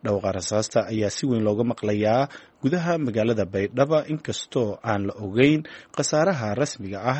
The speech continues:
ee ka dhashay dagaalka. Haddaba waxaa markaasi dagaalkan uu imaanayaa iyada oo maamulka Koonfur Galbeed toddobaadkan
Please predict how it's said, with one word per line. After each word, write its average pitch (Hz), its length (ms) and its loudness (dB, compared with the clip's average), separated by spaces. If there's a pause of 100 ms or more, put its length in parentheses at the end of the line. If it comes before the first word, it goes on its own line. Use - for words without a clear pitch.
ee 110 220 -4
ka - 160 -4
dhashay 101 360 -6
dagaalka. 101 520 2 (480)
Haddaba 139 360 -2
waxaa 156 420 0
markaasi 117 720 -2 (220)
dagaalkan 107 640 -2 (220)
uu 107 180 -4
imaanayaa 117 560 4 (380)
iyada 160 340 2
oo 123 220 2
maamulka 113 600 0 (120)
Koonfur 120 480 0
Galbeed 104 680 2 (180)
toddobaadkan 107 720 0